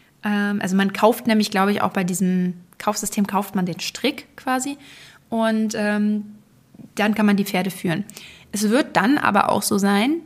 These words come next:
dass die Pferde einem irgendwann auch folgen ohne Führstrick. Also man kann die dann auch quasi mit sich mitnehmen. Also sie laufen einem hinterher,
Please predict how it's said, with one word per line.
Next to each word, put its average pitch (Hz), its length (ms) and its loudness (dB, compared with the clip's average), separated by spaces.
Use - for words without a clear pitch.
dass 214 180 0
die 220 120 -2
Pferde 214 560 0
einem 214 340 0
irgendwann 247 720 0
auch 233 200 4
folgen 233 560 2
ohne 302 320 2
Führstrick. 269 680 -2
Also 185 160 0
man 190 100 2
kann 220 160 0
die 220 80 0
dann 208 160 0
auch 214 140 -2
quasi 208 400 0
mit - 260 2
sich 202 200 0
mitnehmen. 277 440 2
Also 202 180 2
sie 196 80 0
laufen 214 220 2
einem 202 160 0
hinterher, 208 500 -2